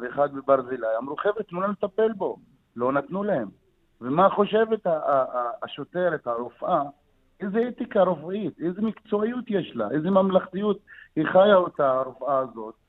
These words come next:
שלא טיפלה ב-, ב-, במחנך. וכל מה שקרה מסביב, שמשרד החינוך מתנער, ו-, ו-, ו-,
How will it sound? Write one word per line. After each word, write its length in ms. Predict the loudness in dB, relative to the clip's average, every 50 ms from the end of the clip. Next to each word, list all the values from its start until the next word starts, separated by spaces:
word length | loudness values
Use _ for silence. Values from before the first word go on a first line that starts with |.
| _ _ _ _
שלא 240 | -14 -10 -8 -8 -6
טיפלה 400 | -6 -10 -12 -6 -2 -2 -2 0
ב-, 100 | 0 0
ב-, 240 | 0 0 0 -4 -2 -2
במחנך. 520 | -2 -2 -4 -6 -6 -6 -6 -4 -6 -6 -8 -12 -18 _ _ _ _ _ _ _ _ _ _ _ _ _ _ _ _ _ _ _ -16
וכל 360 | -14 -4 2 2 4 6 6 4 4
מה 140 | 4 0 0
שקרה 380 | 0 -6 -6 -2 0 0 2 0
מסביב, 600 | -2 -6 -6 -6 -6 -6 -6 -8 -8 -8 -10 -10
שמשרד 640 | -12 -16 -16 -12 -8 -6 -6 -6 4 6 6 6 6
החינוך 440 | 4 2 2 -2 -2 -2 -2 -4 -4
מתנער, 680 | -4 -6 -4 -2 0 2 2 4 2 2 2 0 0 -2 -4 -8 _ _ _ _ _ _ _ -20
ו-, 320 | -18 -14 -10 -8 -8 -6 -8 -8 -6 -4
ו-, 100 | -2 -2 -2 -2
ו-, 100 | -2 -4